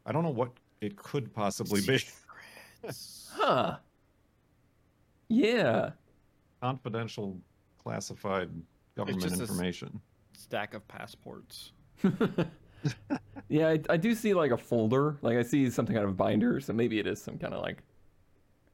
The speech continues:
Speaker 3: personal documents, but
Speaker 2: It does have a high output heater, though.
Speaker 1: Mm-hmm.
Speaker 3: Okay. All right.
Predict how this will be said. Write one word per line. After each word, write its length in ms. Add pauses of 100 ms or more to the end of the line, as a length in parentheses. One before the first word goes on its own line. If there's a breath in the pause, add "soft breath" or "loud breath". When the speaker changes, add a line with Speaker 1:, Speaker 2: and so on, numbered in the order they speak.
(140)
Speaker 3:
personal 600 (120)
documents, 600
but 260 (1000 soft breath)
Speaker 2:
It 100
does 220
have 180
a 160
high 340
output 340
heater, 360
though. 260 (580)
Speaker 1:
Mm-hmm. 720
Speaker 3:
Okay. 320 (3000)
All 80
right. 340